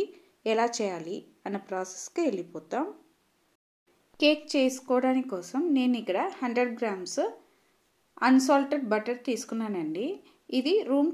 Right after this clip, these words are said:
టెంపరేచర్లో ఉండాలి. అలా రూమ్ టెంపరేచర్లో ఉన్న బటర్ని మనం ఒక థర్టీ సెకండ్స్ బీట్ చేసుకోవాలండి.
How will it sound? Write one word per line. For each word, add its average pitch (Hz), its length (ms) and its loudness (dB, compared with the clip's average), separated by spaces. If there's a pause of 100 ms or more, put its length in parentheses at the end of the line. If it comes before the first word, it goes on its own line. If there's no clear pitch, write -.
టెంపరేచర్లో 214 640 -4 (100)
ఉండాలి. 180 400 -4 (360)
అలా 226 160 0 (100)
రూమ్ 277 180 -4 (160)
టెంపరేచర్లో 226 680 -6 (560)
ఉన్న 202 160 -4 (300)
బటర్ని 208 460 -4 (260)
మనం 214 200 -4 (1040)
ఒక 294 120 4 (120)
థర్టీ 240 340 2
సెకండ్స్ 269 400 -4 (260)
బీట్ 262 280 4
చేసుకోవాలండి. 202 680 -4